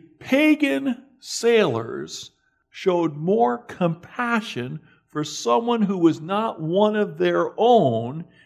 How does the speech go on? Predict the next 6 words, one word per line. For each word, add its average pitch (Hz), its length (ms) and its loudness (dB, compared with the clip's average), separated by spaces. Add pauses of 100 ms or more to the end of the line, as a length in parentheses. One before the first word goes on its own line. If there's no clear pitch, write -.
(200)
than 139 400 0
Jonah 160 960 6 (540)
showed 156 840 4 (240)
for 143 100 -4
the 135 180 2
Ninevites, 135 1300 0